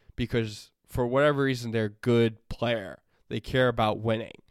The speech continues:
And as you can see, the Jets don't care about winning, uh, under Adam Gase. I, I will say that. And their defense was, was horrific too. But,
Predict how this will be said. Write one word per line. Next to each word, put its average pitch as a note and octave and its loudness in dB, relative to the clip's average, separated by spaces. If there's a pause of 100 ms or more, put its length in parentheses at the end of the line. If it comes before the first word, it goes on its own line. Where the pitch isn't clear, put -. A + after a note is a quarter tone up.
(360)
And B2+ 2
as C#3 4
you C#3+ 2
can B2+ -4
see, E3+ -6
the A#2 -6
Jets A2 -6
don't A#2 -4
care C3+ 2
about G2+ -4
winning, - -16
uh, C3 -4
under C3+ 6
Adam A2 -2
Gase. A#2 -4
I, A2 -6
I A#2 -2
will A#2 -2
say A2+ -6
that. G2 -8 (100)
And B2+ 2
their D3+ 4
defense B2+ -2
was, A2 -8
was A2+ -8
horrific A2 -4
too. A2 0
But, A2+ -2